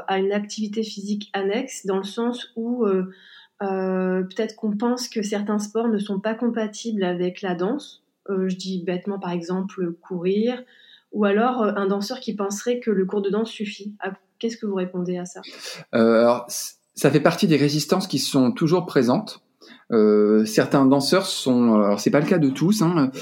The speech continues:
Speaker 2: euh, certains danseurs sont plus dans une recherche, euh, de sensations, d'émotions et pas vraiment d'efforts physiques. Euh, et c'est vrai que c'est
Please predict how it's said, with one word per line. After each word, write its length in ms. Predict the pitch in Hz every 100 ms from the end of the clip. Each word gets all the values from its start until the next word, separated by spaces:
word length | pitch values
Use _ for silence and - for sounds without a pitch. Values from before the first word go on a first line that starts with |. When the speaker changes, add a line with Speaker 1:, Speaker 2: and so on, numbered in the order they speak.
| - - -
Speaker 2:
euh, 360 | - - 131 131
certains 300 | - 131 143
danseurs 340 | 139 135 165
sont 200 | 165 131
plus 260 | - 156 151
dans 120 | 131
une 180 | 113 120
recherche, 560 | 131 131 131 131 131
euh, 420 | 123 117 113 107 107 170 - -
de 80 | 131
sensations, 840 | 127 135 143 135 - 131 135 139
d'émotions 580 | 131 123 127 120 - 147
et 80 | 147
pas 140 | 139
vraiment 280 | 127 127 147
d'efforts 420 | 135 127 127 123
physiques. 520 | - 107 113 202 - - _ - 156 139 -
Euh, 320 | 92 87 85 90 - - - - - _ _ _
et 80 | 127
c'est 140 | -
vrai 120 | 143
que 60 | 170
c'est 320 | - 139 -